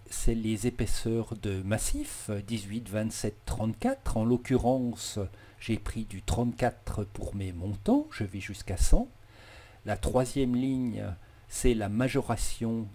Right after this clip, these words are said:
des cotes en longueur cinquante, en largeur cinq millimètres, en épaisseur cinq millimètres. De même pour la majoration des cotes,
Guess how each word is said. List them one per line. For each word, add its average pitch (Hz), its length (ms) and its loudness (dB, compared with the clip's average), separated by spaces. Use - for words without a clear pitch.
des 104 100 -4
cotes - 520 0
en 123 120 6
longueur 120 520 6
cinquante, 127 760 0
en 120 140 2
largeur 107 560 2
cinq - 320 2
millimètres, 104 600 0
en 113 140 4
épaisseur 98 640 0
cinq - 320 2
millimètres. 101 640 -4
De 113 160 4
même 107 560 2
pour 127 400 0
la 101 160 0
majoration 113 880 0
des 110 200 -6
cotes, - 400 0